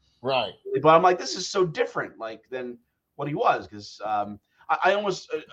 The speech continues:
Speaker 2: he, he almost seems like a, sort of like a Native American allegory to me.
Speaker 1: Sure, sure, sure.
Speaker 2: Um, and he's very, very different in that movie. But to me, it's like, by the end of this movie, I'm like, "This is better.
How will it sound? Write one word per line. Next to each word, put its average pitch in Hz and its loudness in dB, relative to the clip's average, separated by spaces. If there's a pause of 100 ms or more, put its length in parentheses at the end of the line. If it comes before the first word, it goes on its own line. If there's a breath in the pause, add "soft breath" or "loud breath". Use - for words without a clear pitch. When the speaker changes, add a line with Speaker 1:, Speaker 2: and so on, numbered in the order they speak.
Speaker 2:
he, 151 -12
he 160 -4
almost 185 0
seems 175 -2
like 156 0
a, 120 -4
sort 143 -8
of 139 -8
like 123 -10
a 101 -6
Native 123 -12
American 113 -10
allegory 135 -6 (100)
to 151 -12
me. 151 -6 (340)
Speaker 1:
Sure, 120 -2
sure, 117 -4
sure. 107 -6 (260)
Speaker 2:
Um, 113 -12 (180)
and 123 -10
he's 131 -14
very, 147 2
very 127 -2
different 156 -8
in 98 -12
that 104 -10
movie. 104 -8
But 120 -8 (200)
to 139 -16
me, 170 -2
it's 123 -4
like, 120 -4 (520)
by 131 0
the 135 -6
end 147 -2
of - -2
this 123 -14
movie, 170 2
I'm 139 -4
like, 123 -6 (840)
"This 107 -14
is 120 -20
better. - -8